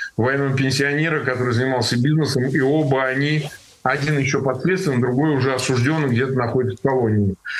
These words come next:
А так, в общем, ну, американцам это важно, там, на что менять, кого менять, говорит, условия нужны и так далее. А в принципе, вот, э, я бы не сказал, что что-то вообще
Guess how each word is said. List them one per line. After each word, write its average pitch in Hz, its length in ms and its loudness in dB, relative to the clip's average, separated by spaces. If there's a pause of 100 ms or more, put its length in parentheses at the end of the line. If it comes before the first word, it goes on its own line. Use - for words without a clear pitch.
(240)
А 180 220 0
так, 285 220 -2
в 220 60 0
общем, 214 460 0
ну, 226 220 2
американцам 220 540 0
это 165 160 0
важно, 117 380 0
там, 110 200 0
на 131 120 -2
что 156 180 0
менять, 165 420 0
кого 131 200 0
менять, 160 280 0
говорит, 123 220 -2
условия 185 460 0
нужны 143 320 0
и 127 60 -2
так 135 200 -2
далее. 175 320 -2 (200)
А 160 100 0
в 165 100 -4
принципе, 302 480 -2
вот, 233 340 -2
э, 240 360 -2
я 226 220 0
бы 247 100 -2
не 262 140 0
сказал, 269 260 -2
что 214 140 -2
что-то 208 380 0
вообще 202 520 0